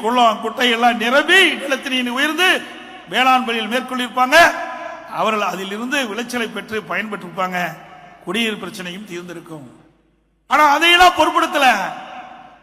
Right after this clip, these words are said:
மக்களை சிந்திக்கவில்லை. அரசியல் காழ்ப்புணர்ச்சி.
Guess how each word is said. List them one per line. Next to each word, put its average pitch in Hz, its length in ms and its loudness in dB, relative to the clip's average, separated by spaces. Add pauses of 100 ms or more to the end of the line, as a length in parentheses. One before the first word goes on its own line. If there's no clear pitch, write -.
(280)
மக்களை 359 360 2 (100)
சிந்திக்கவில்லை. 320 640 0 (1800)
அரசியல் 226 560 -2
காழ்ப்புணர்ச்சி. 185 580 -6